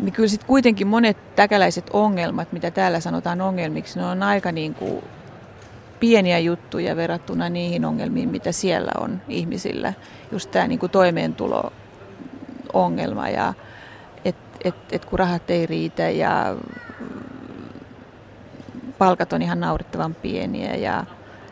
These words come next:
terveydenhoito on kallista, tai sit jos ei maksa siitä, niin se on huono ja pitää jonottaa vuosia, että pääsee johonkin leikkaukseen. Ja,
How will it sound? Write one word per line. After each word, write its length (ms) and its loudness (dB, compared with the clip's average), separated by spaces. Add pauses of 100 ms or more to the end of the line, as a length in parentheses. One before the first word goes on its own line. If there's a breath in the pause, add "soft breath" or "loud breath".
(200)
terveydenhoito 840 6
on 120 -2
kallista, 560 4
tai 200 2
sit 220 -4
jos 220 -2
ei 120 4
maksa 340 0
siitä, 340 -2
niin 120 -4
se 80 -4
on 120 -4
huono 360 2
ja 160 0
pitää 260 -2
jonottaa 480 0
vuosia, 440 -2
että 180 -4
pääsee 640 -2
johonkin 320 -4
leikkaukseen. 840 -4
Ja, 160 -2